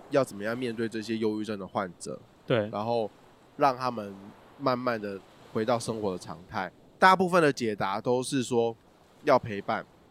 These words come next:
Speaker 2: 对。
Speaker 1: 就是你不用去给他正确的解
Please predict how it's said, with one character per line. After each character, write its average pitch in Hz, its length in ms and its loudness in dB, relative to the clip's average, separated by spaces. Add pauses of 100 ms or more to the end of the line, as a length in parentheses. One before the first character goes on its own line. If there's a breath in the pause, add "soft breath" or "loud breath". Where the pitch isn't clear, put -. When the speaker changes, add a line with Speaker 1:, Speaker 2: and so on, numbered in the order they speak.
(260)
Speaker 2:
对。 110 300 2 (260)
Speaker 1:
就 135 120 -8
是 135 220 -6
你 113 160 -10
不 117 140 0
用 151 260 6
去 147 220 -2
给 110 120 -4
他 110 200 2
正 120 200 -4
确 113 180 0
的 101 80 -2
解 87 200 -12